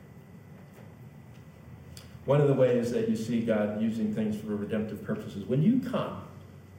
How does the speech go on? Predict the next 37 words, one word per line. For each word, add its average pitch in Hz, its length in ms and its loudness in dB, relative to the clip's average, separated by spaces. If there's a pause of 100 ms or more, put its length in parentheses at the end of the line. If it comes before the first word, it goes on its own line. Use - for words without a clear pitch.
(760)
to 147 100 -2
the 131 120 2
Lord 120 380 2
with - 200 2
a 180 60 0
conflict 135 640 -4
in 139 140 -2
your 143 140 -2
mind, 113 340 -2 (140)
in 135 120 0
your 131 220 0
heart, - 200 -4
something 180 360 2
you 135 80 2
really 139 320 4
want 120 340 0
resolved, 101 580 -2 (280)
be 254 240 6
prepared 202 580 2
for 117 100 0
him 110 280 -2
to 110 100 -2
kinda, 135 500 0 (520)
to 151 100 -2
use 160 340 4
it 190 120 4
redemptively, 139 640 2
to 123 200 2
kinda 202 280 2
change 208 460 4
the 170 140 2
agenda. 156 580 0 (1600)
Luke 147 240 4
twelve, 143 520 4
uh, 120 320 0
there's 123 200 2
a, 120 100 2